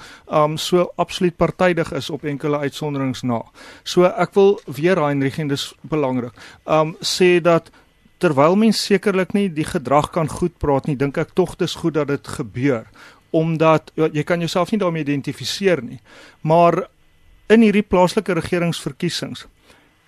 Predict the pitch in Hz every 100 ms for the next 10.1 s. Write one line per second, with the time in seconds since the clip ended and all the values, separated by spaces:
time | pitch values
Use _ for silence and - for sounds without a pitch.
0 | - 160 202 151 117 143 208 - 190 -
1 | 131 127 - 175 180 185 170 165 - 165
2 | 123 147 160 - 165 - 180 180 131 113
3 | 147 185 175 208 - _ - 240 214 -
4 | 127 151 165 151 151 143 156 - - 170
5 | 156 - 131 160 - 196 165 147 170 156
6 | - - - 160 156 - 156 170 143 147
7 | 151 160 143 - 180 156 170 127 - 214
8 | 208 - 226 220 220 185 - 135 135 170
9 | 175 160 - 170 165 165 151 147 - 127
10 | 240